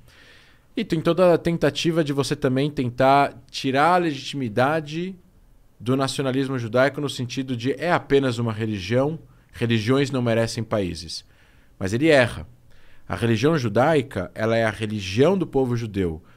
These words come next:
Porém, o povo judeu que é descendente do povo hebreu, ele é povo antes de existir a religião. Afinal, a passagem, eu sempre falo isso,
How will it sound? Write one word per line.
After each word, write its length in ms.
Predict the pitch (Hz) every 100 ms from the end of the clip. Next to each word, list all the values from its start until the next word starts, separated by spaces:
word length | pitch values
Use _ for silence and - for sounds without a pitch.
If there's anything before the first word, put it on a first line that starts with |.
| _ -
Porém, 220 | 92 110
o 60 | 123
povo 340 | 123 147 127
judeu 320 | 117 104 110
que 180 | 104 107 -
é 240 | 104 107 - -
descendente 520 | 95 - 92 92 90
do 100 | -
povo 300 | - 90 87
hebreu, 460 | 92 104 143 110 - - - -
ele 260 | 107 104
é 80 | 117
povo 540 | 117 139 165 107 107 -
antes 400 | 139 143 123 98
de 80 | 101
existir 360 | 98 101 -
a 60 | 101
religião. 560 | 101 104 110 127 85 76 - _ _
Afinal, 340 | 107 - 110 127
a 60 |
passagem, 760 | 127 120 - 123 113 98 95 85 - - - -
eu 80 | 101
sempre 240 | 117 120
falo 320 | - 110 113
isso, 260 | 101 -